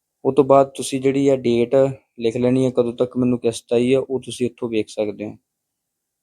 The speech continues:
ਲਾਸਟ ਡੇਟ ਇੱਥੇ ਤੁਸੀਂ ਲਿਖ ਦੇਣੀ ਜਿਹੜੀ ਤੁਹਾਨੂੰ ਲਾਸਟ ਕਿਸ਼ਤ ਆਈ ਹੈ, ਕਿਹੜੀ ਡੇਟ ਨੂੰ ਆਈ ਹੈ। ਉਹ ਤੋਂ ਬਾਅਦ ਇਹ ਸਾਰਾ ਕੁਛ ਲਿਖ ਦੇਣਾ ਉਹਦੇ ਵਿੱਚ ਐਪਲੀਕੇਸ਼ਨ ਫਾਰਮ ਦੇ। ਜੇ ਹੋ ਸਕਿਆ ਤਾਂ ਮੈਂ ਦੋਨੇ ਫਾਰਮ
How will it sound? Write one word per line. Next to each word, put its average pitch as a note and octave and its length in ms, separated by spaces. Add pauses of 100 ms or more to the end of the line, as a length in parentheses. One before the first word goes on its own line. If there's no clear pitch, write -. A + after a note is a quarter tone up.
(840)
ਲਾਸਟ A#2 360
ਡੇਟ B2+ 220
ਇੱਥੇ C3 200
ਤੁਸੀਂ B2+ 200
ਲਿਖ A#2+ 200
ਦੇਣੀ B2+ 160
ਜਿਹੜੀ B2 180
ਤੁਹਾਨੂੰ B2 300 (500)
ਲਾਸਟ A#2 420
ਕਿਸ਼ਤ - 400
ਆਈ B2+ 180
ਹੈ, C3 60
ਕਿਹੜੀ B2+ 320
ਡੇਟ A2+ 280
ਨੂੰ A2+ 180
ਆਈ A2 240
ਹੈ। B2 120 (460)
ਉਹ B2+ 80
ਤੋਂ C3 140
ਬਾਅਦ B2 340 (1000)
ਇਹ B2 120
ਸਾਰਾ B2 300
ਕੁਛ B2+ 300
ਲਿਖ G#2+ 240
ਦੇਣਾ A#2 220
ਉਹਦੇ B2 180
ਵਿੱਚ A#2+ 240
ਐਪਲੀਕੇਸ਼ਨ A#2 520
ਫਾਰਮ A#2 280
ਦੇ। B2 100
ਜੇ B2 120
ਹੋ A2 200
ਸਕਿਆ B2 300
ਤਾਂ B2 140
ਮੈਂ B2 160
ਦੋਨੇ A#2+ 300
ਫਾਰਮ A#2 360